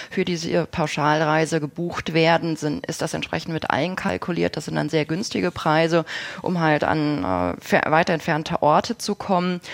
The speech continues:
Ähm, das führt aber natürlich dann dazu, dass, ähm, andere Angebote, die vielleicht ein bisschen umweltverträglicher wären, aber preislich nicht ganz so attraktiv, dann nicht genutzt werden.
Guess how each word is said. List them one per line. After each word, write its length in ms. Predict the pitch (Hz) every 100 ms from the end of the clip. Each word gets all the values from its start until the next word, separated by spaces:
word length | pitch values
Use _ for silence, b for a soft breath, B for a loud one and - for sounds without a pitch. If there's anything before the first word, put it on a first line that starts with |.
| B B B
Ähm, 160 | 180 165
das 180 | 160 -
führt 220 | 170 180
aber 160 | 175 165
natürlich 400 | 156 175 165 -
dann 260 | 170 165
dazu, 540 | 170 - - 175 170 170
dass, 440 | 170 160 160 -
ähm, 200 | 147 156
andere 460 | 147 139 175 208 180
Angebote, 640 | 165 160 151 151 165 175
die 100 | 156
vielleicht 320 | 156 156 151
ein 60 | 156
bisschen 220 | 151 165
umweltverträglicher 1000 | 156 151 151 - - 190 226 185 180 156
wären, 200 | 156 156
aber 140 | 160
preislich 640 | 151 - 151 160 - 180 165
nicht 160 | 147
ganz 180 | 147 156
so 80 | -
attraktiv, 540 | - 160 - 156 -
dann 140 | 165 156
nicht 180 | 156
genutzt 400 | - 143 135 -
werden. 480 | 156 131 117 110 120